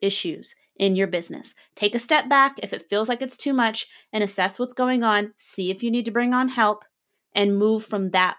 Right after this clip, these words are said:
point. Don't just, you know, cut off things and throw things away all haphazardly, all right? Or else you'll end up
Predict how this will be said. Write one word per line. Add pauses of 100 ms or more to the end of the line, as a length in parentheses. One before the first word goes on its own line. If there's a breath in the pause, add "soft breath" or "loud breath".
point.
Don't
just,
you
know, (240)
cut
off
things
and
throw
things
away
all
haphazardly, (160)
all
right? (300 loud breath)
Or
else
you'll
end
up